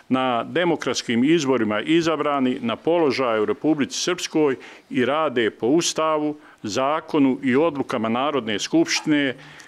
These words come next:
kao najvišeg zakonodavnog tijela Republike Srpske. Proces protiv predsjednika Republike Srpske nije proces protiv Milorada Dodika, kako se želi predstaviti,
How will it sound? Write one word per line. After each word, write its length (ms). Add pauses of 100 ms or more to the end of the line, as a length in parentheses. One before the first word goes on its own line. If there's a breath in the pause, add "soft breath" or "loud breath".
kao 220
najvišeg 640
zakonodavnog 760
tijela 420 (280 loud breath)
Republike 640
Srpske. 520 (720 loud breath)
Proces 640 (180)
protiv 360 (120)
predsjednika 640
Republike 600
Srpske 500
nije 380 (560 loud breath)
proces 720 (340 loud breath)
protiv 500 (640 loud breath)
Milorada 600
Dodika, 480
kako 320
se 160
želi 340
predstaviti, 800